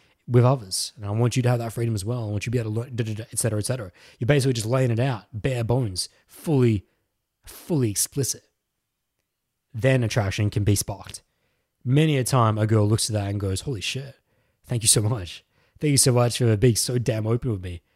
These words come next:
No guys like this." So few, so few women I've been with that have reacted going, "Oh yeah, yeah,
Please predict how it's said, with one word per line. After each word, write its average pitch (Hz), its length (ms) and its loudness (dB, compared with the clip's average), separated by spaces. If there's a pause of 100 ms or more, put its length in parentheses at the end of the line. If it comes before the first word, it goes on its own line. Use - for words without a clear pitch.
(100)
No 120 180 6
guys 120 220 6
like 113 200 -6
this." - 300 -10 (200)
So 139 340 -2
few, 113 480 0
so 143 480 2
few 120 300 -4
women 110 260 -4
I've 104 380 -6
been 113 240 0
with 98 180 -2 (360)
that 113 180 0
have 104 140 0
reacted 104 380 -2
going, 101 340 2 (200)
"Oh 160 60 -4
yeah, 160 160 0
yeah, 117 220 0